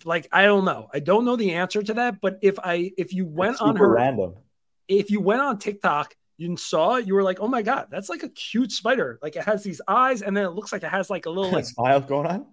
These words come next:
Speaker 1: like, beard or something.
Speaker 2: Oh, a beard.
Speaker 1: And, and the spider, like,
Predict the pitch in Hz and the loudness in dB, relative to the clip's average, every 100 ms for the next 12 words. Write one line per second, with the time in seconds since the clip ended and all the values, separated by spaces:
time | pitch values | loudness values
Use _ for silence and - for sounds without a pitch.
0 | _ 185 143 131 180 220 277 285 285 254 | _ -8 -8 -8 0 2 2 2 0 0
1 | 302 311 - 311 311 269 190 180 _ _ | 0 2 0 2 2 2 0 -4 _ _
2 | _ - 247 269 240 247 - - 233 311 | _ 0 0 0 0 0 -2 -4 -4 -2
3 | 277 262 233 226 208 | -2 -2 -2 -6 -8